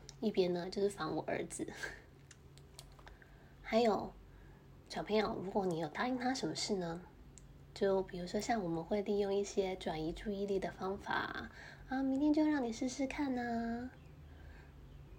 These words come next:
”“嗯，等一下再说啊。”好，这一类的说辞。那我们小朋友也是，隔天一下课，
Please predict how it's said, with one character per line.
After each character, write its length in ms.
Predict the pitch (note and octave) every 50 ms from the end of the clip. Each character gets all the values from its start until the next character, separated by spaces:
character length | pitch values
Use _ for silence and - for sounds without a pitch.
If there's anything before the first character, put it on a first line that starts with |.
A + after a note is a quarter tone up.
| - -
”“嗯， 460 | - A3+ A3+ A3 A3 A3 A3+ A#3 A#3 - - - - - C4
等 80 | G#3+
一 140 | A3 A#3 B3+
下 240 | B3+ - D#4+ D4 C#4
再 140 | C4+ C#4+ C#4+
说 340 | - - - B3 B3 B3 A#3+
啊。” 540 | A#3+ A#3 A3+ A3 A3 A3 A3 A3 A3+ A3+ A3+
好， 180 | - - - -
这 120 | - - F#3+
一 120 | F3+ F3
类 180 | F3 - - -
的 140 | - - - - - - -
说 280 | - - - A3 A3 B3 C4
辞。 360 | - - - - - - - - - - - - - - - - - - - - - - - - - -
那 200 | - A3 A3 G#3
我 80 | G3+ F#3+
们 240 | F#3 F#3 F3+ F3+ F#3 -
小 160 | - - F3+
朋 100 | F3 G3+
友 100 | G3+ G3
也 120 | F#3 F3 F3
是， 320 | - - G#3+ G#3 F#3 F3+ - - - - - - - -
隔 140 | - - G#3
天 360 | G#3 - - A#3+ A#3 A#3 B3 B3 - - - - -
一 100 | G#3 F3+
下 220 | - - A3+ G3+
课， 340 | F3+ - - - G3+ - -